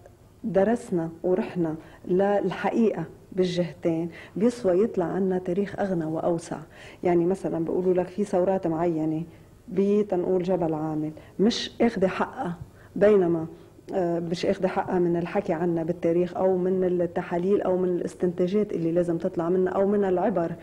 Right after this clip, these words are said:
يلي لازم ناخدها من الثورة الفلانية. وبت-، وبالناحية التانية بتلاقي إنه يمكن اللي عمله فخر الدين بالغنا بالحكي عنه أو بالغنا بالاستشهاد فيه والتمثل فيه. مش معناتها إنه لازم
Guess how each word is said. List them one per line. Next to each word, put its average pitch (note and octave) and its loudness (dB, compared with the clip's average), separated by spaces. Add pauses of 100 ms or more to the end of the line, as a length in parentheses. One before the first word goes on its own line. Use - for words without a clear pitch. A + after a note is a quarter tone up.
(160)
يلي F3 4
لازم E3+ 2
ناخدها E3+ -4
من E3+ 2
الثورة E3+ 0
الفلانية. E3 0 (420)
وبت-، F#3 0 (140)
وبالناحية G#3+ 2
التانية F#3+ 2
بتلاقي F3 0
إنه F3 2
يمكن F#3+ 0
اللي F3 0
عمله F3 0
فخر F3 -6
الدين F3+ 0 (800)
بالغنا G3+ 4
بالحكي F3+ -2
عنه F3 0
أو F3 0
بالغنا F3 0
بالاستشهاد E3+ -4
فيه - 0
والتمثل F3 0
فيه. E3+ -4 (380)
مش C#4+ 2
معناتها A#3+ 2
إنه G3+ 4
لازم G3+ 2